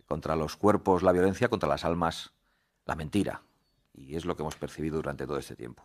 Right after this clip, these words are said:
La mentira en el Congreso de los Diputados y la violencia en las calles. Entonces, el, el, el gobierno es directamente cómplice de la violencia que se ha producido contra Vox en, en Vallecas. No nos sorprende nada que no quieran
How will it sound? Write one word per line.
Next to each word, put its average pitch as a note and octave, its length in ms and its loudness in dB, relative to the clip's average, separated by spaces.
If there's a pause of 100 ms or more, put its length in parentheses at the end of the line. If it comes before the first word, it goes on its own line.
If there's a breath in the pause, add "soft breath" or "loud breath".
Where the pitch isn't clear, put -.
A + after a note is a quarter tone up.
(100)
La A#1+ 80 -20
mentira D#2 480 0 (440 loud breath)
en D#2+ 80 -8
el D#2 80 -4
Congreso E2 340 -2
de E2+ 60 2
los F2 100 2
Diputados F#2 500 0
y A2 60 0
la C#2+ 100 2
violencia D2 320 -2
en D#2 60 -2
las B1+ 80 -10
calles. - 420 -8
Entonces, B1+ 300 -16
el, B1 180 -14
el, C2 140 -16 (240)
el C#2+ 80 -10
gobierno A2 380 0
es - 200 -6 (1000)
directamente A2+ 520 2
cómplice A2 420 0
de D2 80 -4
la C#2+ 80 -2
violencia E2+ 360 -2
que D#2+ 100 -6
se D#2+ 80 -4
ha D#2 40 -2
producido D#2+ 500 -2 (420 loud breath)
contra D2 280 -4
Vox E2 260 -2
en, D2+ 300 -4 (120)
en D2+ 80 -10
Vallecas. D2 440 -4
No D2+ 100 -6
nos D#2 140 -6
sorprende D2+ 340 -8
nada E2 260 0
que - 80 -8
no D#2 140 -6
quieran C2+ 560 -8